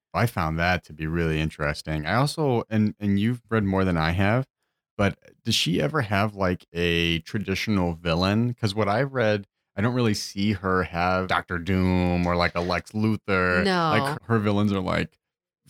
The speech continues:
Speaker 2: A
Speaker 1: uh,
Speaker 2: hurricane.
Speaker 1: finan-, yeah, like a hurricane,
Speaker 2: <laughs>
Speaker 1: um, financial inequity, you know, like, uh, affordable housing. Um, like,
Speaker 2: Real,
Speaker 1: these are,
Speaker 2: real
Speaker 1: like,
Speaker 2: villains
Speaker 1: yes,
Speaker 2: that
Speaker 1: yeah,
Speaker 2: exist in real
Speaker 1: real
Speaker 2: life.
Speaker 1: villains, which just fascinates me. And everything from, like, the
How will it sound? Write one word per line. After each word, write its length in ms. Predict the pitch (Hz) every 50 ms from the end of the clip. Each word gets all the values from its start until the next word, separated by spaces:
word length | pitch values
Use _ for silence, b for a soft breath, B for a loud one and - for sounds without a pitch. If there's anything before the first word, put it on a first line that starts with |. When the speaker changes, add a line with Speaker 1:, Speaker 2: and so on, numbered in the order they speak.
| _ _ _ -
Speaker 2:
A 40 | 208
Speaker 1:
uh, 20 |
Speaker 2:
hurricane. 400 | 214 226 220 214 196 - 120 117
Speaker 1:
finan-, 260 | 117 117 117 117 - -
yeah, 160 | 139 123 104
like 120 | 110 110 -
a 60 | -
hurricane, 560 | - 127 120 117 - - 240 302 302 190 202
Speaker 2:
<laughs> 180 | 262 311 311 -
Speaker 1:
um, 220 | 90 - - - B B B B B
financial 420 | - 107 107 107 120 123 - 120 113
inequity, 600 | 107 113 117 - 123 113 95 95 90 87 85 - - _ _ _
you 100 | 131 131
know, 260 | 123 113 113 113 113
like, 240 | 113 110 107 - -
uh, 320 | 107 98 95 90 85 -
affordable 340 | 104 - 123 120 120 110 117
housing. 680 | 107 127 123 127 123 117 104 101 98 92 90 90 87 92
Um, 440 | 87 104 107 101 98 98 98 208 -
like, 120 | - -
Speaker 2:
Real, 220 | 330 403 466 508
Speaker 1:
these 100 | 440 247
are, 100 | 240 254
Speaker 2:
real 200 | 262 330 392 466
Speaker 1:
like, 80 | 480 415
Speaker 2:
villains 340 | 415 453 508 494 381 294 269
Speaker 1:
yes, 160 | 277 339 381
Speaker 2:
that 180 | - 466 453 440
Speaker 1:
yeah, 100 | 523 539 - 359 381 403
Speaker 2:
exist 140 | 440 453 466
in 60 | 453
real 280 | 440 427 427 453 466 466
Speaker 1:
real 240 | 466 494 494 494 508
Speaker 2:
life. 100 | 480 -
Speaker 1:
villains, 460 | - - - 370 117 110 110 110 110 - b b b _
which 220 | 131 135 135 -
just 260 | - 160 156 - -
fascinates 600 | - 123 131 185 - - 165 123 101 98 92 - -
me. 260 | 90 85 87 85 78
And 140 | 101 127 139
everything 380 | 117 175 214 240 - 220 196
from, 220 | 165 - 135 117 110
like, 320 | 104 98 98 101 95 -
the 420 | - 104 104 101 98 95 95 92